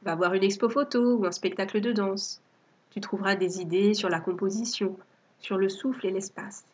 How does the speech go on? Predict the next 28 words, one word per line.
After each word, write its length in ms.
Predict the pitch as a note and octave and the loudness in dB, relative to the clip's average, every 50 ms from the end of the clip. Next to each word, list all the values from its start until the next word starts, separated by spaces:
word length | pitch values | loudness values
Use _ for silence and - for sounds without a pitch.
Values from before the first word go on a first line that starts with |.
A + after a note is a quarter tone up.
| _ _ _ _ _ _ _ _ _ _ _ _ _ _ _ _ _ _ _ _ _ _ _ _ _ _ _ _ _ _ _ _ _ _ _ _ _ _ _ _ _ _ - - | _ _ _ _ _ _ _ _ _ _ _ _ _ _ _ _ _ _ _ _ _ _ _ _ _ _ _ _ _ _ _ _ _ _ _ _ _ _ _ _ _ _ -8 -4
De 40 | |
mon 140 | F#3 F#3+ G3 | -2 -2 0
côté, 300 | G3 A3+ A3+ A3+ E4+ F#4 | 0 0 0 2 2 2
j'ai 120 | F4+ C4+ B3 | 2 2 2
commencé 400 | B3 C#4+ C#4 D4 C#4+ - - F4 | 2 2 2 2 0 0 0 2
le 120 | C#4+ A#3+ | 4 4
lettering 480 | A#3+ B3+ B3 - A3+ A3+ A3 B3 C4+ C#4 | 4 4 4 4 2 2 2 0 0 0
quand 120 | A#3+ G3+ | 0 2
j'ai 120 | G3+ G#3+ | 2 2
voulu 340 | G3+ F#3+ G3 G#3 A3+ B3 B3 | 0 2 0 0 2 2 2
enjoliver 520 | A3 G3+ G3 G#3+ G3+ G3 G3 G3 G3+ A3+ A3+ | 2 2 2 2 2 2 2 2 0 2 2
mon 120 | G#3 F#3+ | 2 0
bullet 280 | F#3 F#3+ F#3 F#3+ G3+ G3 | 0 0 0 0 -2 -2
journal. 500 | - G3 F#3 F3+ F3+ E3+ E3 - G#3+ - _ _ _ _ _ _ _ _ _ _ _ _ _ _ | -4 -6 -6 -4 -4 -4 -4 -6 -8 -14 _ _ _ _ _ _ _ _ _ _ _ _ _ _
Pour 140 | _ - E3+ | _ -10 -6
ceux 100 | - G3+ | -4 -4
qui 160 | G3 G3 G#3+ | -2 -2 -2
ne 60 | F#3+ F3 | -4 -2
connaissent 320 | F#3+ F3+ F3 F3 F3 - | -2 -2 -2 -2 -2 -2
pas, 180 | - A3+ A#3 A#3+ | 0 2 2 2
c'est 240 | A#3+ - G3+ - | 2 0 -4 -4
une 80 | - - | -4 -4
sorte 260 | - - A3 G#3+ G#3 | -2 0 0 0 2
d'agenda 580 | G3 G#3 G3+ G3+ G3+ G3+ G3 F#3 F#3 F#3 G3+ G#3 | 2 2 2 2 2 0 0 0 2 0 0 0
personnalisé, 840 | G3+ G#3 G3+ - - A3 F#3+ F#3+ G3 G3 D#3+ G3 G3+ G#3 A3+ A#3 - - _ _ _ _ _ - | 0 -4 -6 -6 -6 -4 -4 -4 -4 -4 -4 -2 0 0 0 -2 -4 -10 _ _ _ _ _ -10
une 100 | G3 F3+ | -10 -10
forme 460 | - - G3+ F#3 F#3 F#3+ F3+ E3+ E3 | -6 -2 0 0 0 2 0 0 0
d'organisation. 720 | E3+ F3+ F3 F3+ F3 F3 F3+ E3+ F#3+ G#3+ G3+ - - G#3+ G#3 | 0 -2 -2 -2 -2 -2 -2 -2 -4 -4 -6 -6 -8 -10 -12